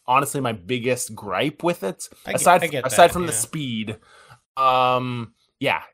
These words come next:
Speaker 1: it's, uh, I did not, I was not a fan of the materia system.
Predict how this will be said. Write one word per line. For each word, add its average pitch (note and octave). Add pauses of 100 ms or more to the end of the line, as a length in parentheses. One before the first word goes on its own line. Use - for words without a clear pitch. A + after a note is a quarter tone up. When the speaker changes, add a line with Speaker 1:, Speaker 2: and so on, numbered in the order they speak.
Speaker 1:
it's, B2+
uh, A2+
I B2+
did A#2+
not, B2
I B2
was B2
not B2+
a B2+
fan A#2+
of G2+
the G#2+
materia F#2
system. -